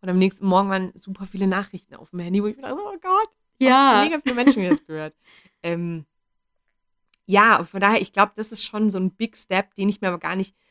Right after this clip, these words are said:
Speaker 1: so richtig vorgenommen habe. Ich hab mir nur vorgenommen, ein bisschen mutiger wieder zu sein.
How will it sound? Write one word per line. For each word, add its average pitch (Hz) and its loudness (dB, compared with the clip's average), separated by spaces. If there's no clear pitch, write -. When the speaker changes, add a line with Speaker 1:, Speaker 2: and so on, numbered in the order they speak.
Speaker 1:
so 185 0
richtig 214 0
vorgenommen 156 -10
habe. 147 -16
Ich - -20
hab - -20
mir 196 -8
nur 196 -6
vorgenommen, 247 -8
ein - -8
bisschen 262 -8
mutiger - -6
wieder - -20
zu - -20
sein. - -20